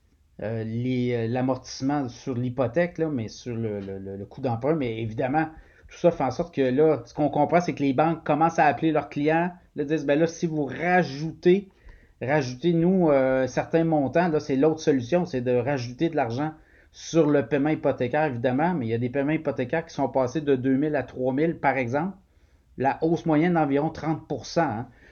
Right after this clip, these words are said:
Et là, ben, au fur et à mesure qu'on avance dans le temps, il y avait des gens qui, qui avaient des hypothèques cinq ans. Mais on va devoir renouveler ces hypothèques-là.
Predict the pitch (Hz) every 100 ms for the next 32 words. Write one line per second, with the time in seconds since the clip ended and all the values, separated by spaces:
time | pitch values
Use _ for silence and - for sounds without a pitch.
0 | _ 127 147 139 135 139 151 120 175 175
1 | 165 156 156 185 185 165 160 147 143 143
2 | 139 170 160 139 143 117 180 156 139 135
3 | 135 139 160 139 123 117 123 135 117 127
4 | 123 151 - 151 143 117 117 165 - -
5 | _ _ _ - 123 120 127 127 127 143
6 | 147 120 127 160 170 160 156 143 151 175
7 | 175 135 120 117 143 - 127 147 170